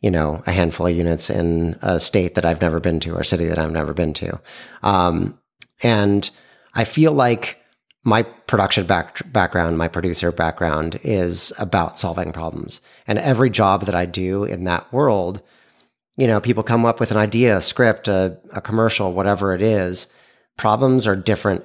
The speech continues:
every single time. So I feel like because of that, me being able to solve those problems,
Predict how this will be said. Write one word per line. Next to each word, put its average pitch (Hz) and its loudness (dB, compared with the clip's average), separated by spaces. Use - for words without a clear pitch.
every 90 -2
single 87 -2
time. 85 -4
So - -4
I 95 -2
feel 120 0
like 101 0
because 110 0
of 104 0
that, 87 -2
me 120 0
being 110 4
able 101 -2
to 98 -2
solve 98 0
those 104 -2
problems, 131 -2